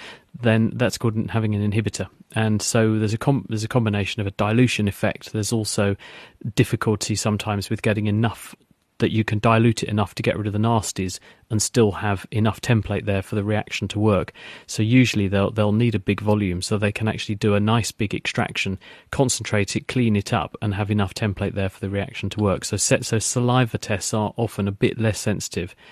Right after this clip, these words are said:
Not for everything, not comprehensively, but sometimes a bit less sensitive than, than if you go directly to the horse's mouth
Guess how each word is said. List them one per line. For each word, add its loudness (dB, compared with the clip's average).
Not 2
for 6
everything, 2
not 2
comprehensively, 0
but 0
sometimes -2
a -6
bit 2
less -2
sensitive -2
than, 0
than -2
if -2
you -2
go 2
directly 2
to 2
the -2
horse's 0
mouth -4